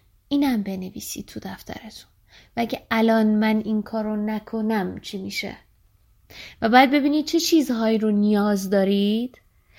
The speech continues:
که در پی این تصمیم باید برید انجام بدید، اقدامات کوچیک کوچیک انجامش بدید. بذارید زندگیتون تو حرکت باشه دوستان، هر روز توی یه سطح نمونید.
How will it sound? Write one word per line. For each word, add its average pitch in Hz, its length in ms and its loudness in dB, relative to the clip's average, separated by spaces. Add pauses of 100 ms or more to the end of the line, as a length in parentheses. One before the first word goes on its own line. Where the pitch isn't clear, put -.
(300)
که 185 380 0 (360)
در 214 200 0
پی 226 200 -2
این 302 360 4
تصمیم 220 520 -2
باید 220 220 0
برید 247 240 0
انجام 226 400 -2
بدید، 254 280 -4
اقدامات 240 500 -2
کوچیک 247 440 -6
کوچیک 254 420 -4
انجامش 262 600 0
بدید. 185 420 -4 (520)
بذارید 285 380 4
زندگیتون 247 760 0
تو 294 120 0
حرکت 247 640 -2
باشه 233 240 -2
دوستان، 214 540 -2
هر 240 240 -2
روز 262 460 0 (300)
توی 277 160 2
یه 247 220 2
سطح 262 540 -2
نمونید. 262 640 2